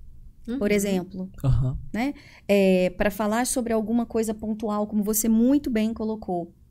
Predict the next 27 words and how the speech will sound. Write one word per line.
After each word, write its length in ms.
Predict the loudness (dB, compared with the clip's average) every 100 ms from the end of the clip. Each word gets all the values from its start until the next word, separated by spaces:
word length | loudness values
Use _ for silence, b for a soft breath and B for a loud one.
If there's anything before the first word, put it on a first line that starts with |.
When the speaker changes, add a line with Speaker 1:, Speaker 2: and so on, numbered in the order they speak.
| _ -20 -16 -14 -16 -18 -20 b b b b
Speaker 2:
É 120 | 0
entender 640 | 2 0 2 2 2 2 0
se, 180 | -2
de 140 | -4 -4
fato, 640 | -4 -2 -2 -2 -4 -2 0
ele 260 | 2 2
tá 140 | 0 -4 -2
ali, 300 | 0 0 -4 -10 -12 -14 -20 -20 -20 -16 -6
né? 220 | -2 2
Ele, 200 | 2 2
e 120 | 0 0
ele 160 | -2
tá 180 | -2 -2
ali 300 | 0 0 -2
como? 580 | 2 6 6 4 2 -2 -8 -16 -18 -18 -12 -8 -2 -2 -2 -6 -2 -2 0
Né? 120 | 2
Você 300 | 4 4 4
Speaker 1:
Uhum. 60 | 4
Speaker 2:
est-, 200 | 2 0
você 300 | 0 0 2
está 260 | 0 0 -2
permanecendo 760 | 0 0 0 -2 -4 -2 -2
por 300 | -2 -8 -8 -8
quê? 380 | -2 0 0 -8 -20 -20 -20 _ _ b b b b b
Nós 420 | 2 4 4 2 2
também 420 | 2 2 0 -2
tivemos, 1120 | -2 -4 0 0 0 0 -2 -2 -4 -8 -8